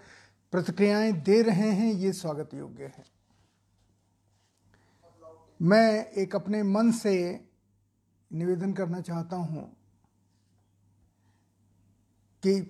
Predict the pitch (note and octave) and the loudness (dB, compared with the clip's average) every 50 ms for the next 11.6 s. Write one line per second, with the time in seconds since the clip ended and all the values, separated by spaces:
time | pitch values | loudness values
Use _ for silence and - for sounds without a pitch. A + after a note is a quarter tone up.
0 | - - _ - G3 F#3+ - F3+ G#3+ A#3 A#3+ G#3+ F#3 A3+ A#3+ G#3+ D3 B2 E3+ F#3+ | -12 -16 _ -4 -2 -2 0 2 4 4 4 4 4 4 4 2 0 -2 -4 -2
1 | G3 G3 F#3+ F#3 F3+ F3 D#3+ F3 F3+ F3+ F#3+ F#3+ F3 C3 E3+ E3+ F3+ F#3 F3+ F3 | -2 -2 -2 -2 -2 -2 -2 0 0 0 -2 -2 -4 -4 -4 -4 -4 -4 -6 -6
2 | D#3 E3 F3+ F3+ E3+ E3+ - F#3 G3 G3+ F#3 D3 - F#3 E3 C#3+ - - - - | -8 -8 -8 -8 -8 -8 -4 -2 -2 -2 -2 -4 -6 -8 -8 -8 -10 -14 -18 -20
3 | - - - _ _ _ _ _ _ _ _ _ - D3+ E3 F#3 F#3+ F#3+ F3+ G3 | -20 -20 -20 _ _ _ _ _ _ _ _ _ -6 -2 0 2 2 2 2 0
4 | F#3+ G3 - A3 G#3+ F3 F#3+ F#3 F3+ F3 F3 E3+ E3+ E3+ E3+ E3+ F3 F3+ F3+ - | -2 -2 -2 -2 0 0 0 0 0 0 -2 -2 -2 0 0 0 -2 -2 -4 -4
5 | - G3 F#3+ - D#3+ - F3 E3+ E3+ - E3 D#3 - E3 D#3+ E3 D#3 D3 - D3+ | -4 -4 -4 -6 -6 -6 -6 -6 -6 -6 -8 -4 -2 -2 -2 -2 -4 -6 -10 -12
6 | D3 D3 C#3+ - _ _ _ _ _ _ _ _ _ _ _ _ _ _ _ _ | -16 -16 -18 -20 _ _ _ _ _ _ _ _ _ _ _ _ _ _ _ _
7 | _ _ _ - - A#3 A#3 A#3 - A3+ A3+ - G#3+ F#3+ F#3 F3+ E3 - - F#3 | _ _ _ 2 4 4 4 4 2 0 0 0 -2 -2 0 0 -2 0 2 4
8 | F#3 F#3+ F#3+ G3+ G3+ G3+ G3+ G3 G3+ G#3+ A3+ A#3+ - - - _ _ _ _ _ | 4 4 4 4 4 2 2 0 0 -2 -4 -4 -6 -10 -20 _ _ _ _ _
9 | _ _ _ _ _ _ _ _ _ _ _ _ _ _ _ _ _ - - D#3 | _ _ _ _ _ _ _ _ _ _ _ _ _ _ _ _ _ -12 -10 -6
10 | D3+ F3 F#3 F#3+ G#3 G3 - - A#3+ B3 C#4 C#4 C#4 C4 - - - A#3 A#3 A#3 | -2 2 4 4 4 4 2 2 4 4 6 6 4 2 2 0 0 2 2 2
11 | A#3 A#3 - - - G3+ G#3+ A3 A3+ G#3+ F3 | 2 -2 -4 -8 -2 2 4 6 6 4 4